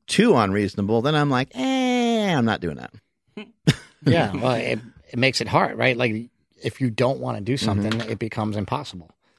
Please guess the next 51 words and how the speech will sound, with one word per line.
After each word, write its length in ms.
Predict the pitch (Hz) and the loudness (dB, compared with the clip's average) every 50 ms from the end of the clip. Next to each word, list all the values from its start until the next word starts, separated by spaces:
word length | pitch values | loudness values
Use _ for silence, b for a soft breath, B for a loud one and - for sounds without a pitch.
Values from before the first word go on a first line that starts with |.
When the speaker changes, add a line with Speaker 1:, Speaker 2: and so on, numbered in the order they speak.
| _ | _
Speaker 1:
Right. 140 | - 98 101 | 0 4 4
Speaker 2:
Literally 260 | 101 151 147 127 123 | 6 6 4 4 2
impossible. 560 | 113 98 - 127 127 117 - 95 90 85 92 - _ _ _ _ _ _ _ _ _ _ _ _ _ _ _ _ _ _ _ | 0 0 -2 -4 -4 -6 -6 -10 -14 -16 -20 -20 _ _ _ _ _ _ _ _ _ _ _ _ _ _ _ _ _ _ _
Speaker 1:
Right. 240 | 113 117 113 101 - | 4 6 6 6 4
And 160 | - 98 101 107 | 0 -2 0 0
again, 360 | 110 107 117 120 113 107 101 | 2 2 2 4 4 4 2
like, 200 | 101 98 95 - - | 2 0 0 -2 -4
if 240 | - 104 95 - | -6 -6 -6 -4
you're 120 | - 101 - | -4 -6 -2
trying 340 | - - 113 110 113 110 110 | 0 2 4 4 4 4 2
to 80 | 107 | 2
get 160 | 98 110 - | 2 0 0
momentum 480 | - 101 104 95 98 107 104 107 98 92 | 0 0 0 2 2 2 0 0 -2 -2
towards 380 | - - - 107 113 107 101 - | -4 -2 0 2 2 2 0 -2
something, 320 | - 98 95 95 95 92 | -4 -4 -2 -2 -2 -2
then 140 | 95 95 98 | -2 -2 -2
you 120 | 95 98 - - | -4 -6 -8 -12
just 140 | 98 - - | -12 -6 -2
gotta 140 | 117 104 | -2 -2
have 40 | 95 - | -2 -4
to 80 | 110 | -6
figure 300 | - - 113 101 90 98 | -4 -2 -2 0 0 0
out, 140 | 92 95 - | 0 0 0
like, 100 | 90 90 - | -2 -6 -4
what 240 | 92 98 110 113 110 | 0 2 4 4 4
is 160 | 110 101 - | 4 2 0
something 320 | - 107 104 101 95 92 | -2 -2 -2 -2 -2 -4
that 120 | 90 - - | -4 -4 -6
you 120 | 80 90 - _ | -8 -10 -12 _
could 340 | - - 123 117 107 95 90 | -6 -2 -2 -2 -2 -2 -6
do. 320 | - 87 80 71 85 - _ _ _ _ _ _ _ _ _ _ _ _ _ _ _ _ _ _ _ _ _ _ _ _ _ _ | -6 -4 -4 -4 -6 -8 _ _ _ _ _ _ _ _ _ _ _ _ _ _ _ _ _ _ _ _ _ _ _ _ _ _
Maybe 360 | - 67 117 107 104 101 110 107 | -4 0 4 4 4 4 4 2
for 160 | - - 110 | 2 0 0
some, 160 | - - 117 - | 0 -2 -2 0
and 140 | 110 110 110 | 2 4 4
that's 200 | 110 110 - - | 4 4 4 4
why 140 | 113 110 110 | 4 4 6
I 20 | |
always 200 | 110 107 107 98 | 4 4 2 0
promote 360 | - - 113 104 104 104 - - | 0 -2 0 2 2 2 2 2
walking. 440 | 92 113 139 151 - - 85 82 | 2 4 4 2 2 -2 -6 -6
It's 140 | 85 - - | -6 -4 -4
like, 140 | 92 92 - | -6 -4 -2
maybe 300 | 101 104 110 113 113 120 | 0 2 2 2 2 2
you 180 | 113 110 104 107 | 0 0 0 -2
can 200 | - 110 104 95 | -2 -2 -2 0
get 200 | 90 110 101 - | 2 2 0 2
movement 400 | 98 110 110 117 110 107 98 - | 0 0 0 0 0 -2 -4 -4
with 140 | 101 101 - | -6 -8 -4
some 220 | - 104 95 92 | -4 -2 -2 -2
walking. 500 | 90 104 127 147 156 - - - - - | 2 2 2 2 2 0 -6 -12 -14 -16